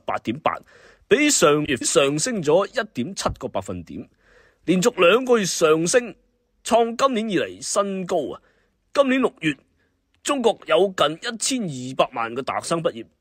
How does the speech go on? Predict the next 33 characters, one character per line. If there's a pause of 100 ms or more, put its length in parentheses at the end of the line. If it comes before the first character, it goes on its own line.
(260)
將
會 (140)
加
劇
咗
就
業
市
場 (120)
嘅
競
爭。 (640)
呢
一
個
亦
都
可
能
係
七
月
份
失 (180)
業
率 (240)
急 (220)
劇
上
升
嘅
原
因。